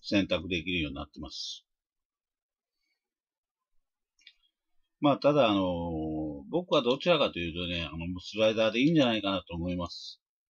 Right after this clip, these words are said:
スライダーでね、えー、三つ設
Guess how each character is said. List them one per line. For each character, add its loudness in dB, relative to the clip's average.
ス -6
ラ 6
イ 2
ダ 4
ー -4
で 2
ね、 0
え -6
ー、 -10
三 -2
つ -4
設 -6